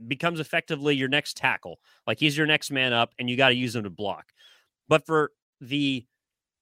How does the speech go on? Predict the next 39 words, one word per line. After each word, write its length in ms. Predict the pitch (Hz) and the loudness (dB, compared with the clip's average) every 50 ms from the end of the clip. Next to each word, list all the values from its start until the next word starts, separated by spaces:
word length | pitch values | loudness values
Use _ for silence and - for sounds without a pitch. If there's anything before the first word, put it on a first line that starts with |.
| _ _ _ _ _ _ _ _ _ _ _ _ _ _ _ _ _ - | _ _ _ _ _ _ _ _ _ _ _ _ _ _ _ _ _ -2
position 680 | 165 165 156 196 254 240 - 254 247 240 233 220 - - | -2 -2 0 0 -2 0 0 0 -2 -2 -2 -4 -8 -4
that 220 | 135 143 175 165 | -2 0 0 0
the 60 | - - | -2 -4
forty-niners 520 | - 190 202 220 208 208 202 202 190 170 | 2 4 4 4 6 4 4 4 2 0
were 80 | 170 151 | -2 -2
coming 300 | - 180 185 202 202 202 | -2 -2 -2 0 0 0
into 140 | 196 190 | 0 0
this 180 | 175 170 165 - | 0 0 -2 -2
season 500 | - - 170 165 156 139 156 151 147 143 - _ _ _ _ _ _ | -2 -2 -2 -2 0 0 0 0 0 -2 -6 _ _ _ _ _ _
with 120 | 135 131 117 | -4 -2 -2
a 60 | 117 | -2
slew 420 | - - - 175 180 202 220 220 | -2 -2 0 2 4 6 6 6
of 140 | 208 170 143 | 4 4 6
weapons 480 | 156 165 170 - 165 165 160 151 131 131 | 6 6 6 6 4 4 4 2 2 4
that 200 | 139 139 110 123 | 4 4 4 2
were 180 | 123 127 120 | 2 0 2
reported 540 | 117 117 113 - - 170 180 180 175 170 147 | 0 -2 -4 -4 -2 0 2 2 0 0 0
to, 220 | - 147 135 131 123 - _ _ _ - | 0 2 2 2 2 0 _ _ _ -2
you 60 | 117 | -2
know, 80 | 117 | -2
potentially 540 | - - 117 - 156 185 196 - - 185 170 | -2 -4 -2 0 0 0 0 0 -2 -2 0
be 180 | 151 139 170 170 | 0 2 2 2
one 220 | 143 135 156 170 | 4 4 4 4
of 80 | 165 143 | 4 4
the 180 | 131 117 98 - _ _ _ _ _ - | 2 0 0 -4 _ _ _ _ _ -12
gr-, 260 | 117 131 147 175 - | -4 0 0 2 2
one 180 | - 127 139 151 | 0 0 0 2
of 60 | 143 | 2
the, 140 | 127 113 90 - _ _ _ _ _ _ _ _ _ _ _ _ _ _ _ _ _ _ _ _ - | 0 0 -2 -6 _ _ _ _ _ _ _ _ _ _ _ _ _ _ _ _ _ _ _ _ -2
uh, 160 | 123 127 127 | 0 0 0
the 120 | 113 117 120 | 0 -2 0
conference's 520 | - 170 202 202 208 202 - - 170 131 | 2 2 2 2 0 -2 -2 -2 -2 0
best, 480 | 113 - 165 170 175 165 - - - - _ _ | 2 4 6 6 6 4 2 -2 -12 -16 _ _
one 120 | - 151 190 | -4 -4 -2
of 60 | 180 | 0
the 80 | 151 135 | -2 -2
league's 360 | 123 156 226 262 214 147 107 | 0 0 -2 -2 -2 -4 0
best, 460 | 104 135 117 107 98 101 - - - - _ _ _ _ _ _ _ _ _ _ _ _ _ _ _ _ _ - | 2 4 6 6 4 2 -2 -8 -14 -16 _ _ _ _ _ _ _ _ _ _ _ _ _ _ _ _ _ -10
they 340 | 131 113 147 185 220 - | 0 2 2 2 2 0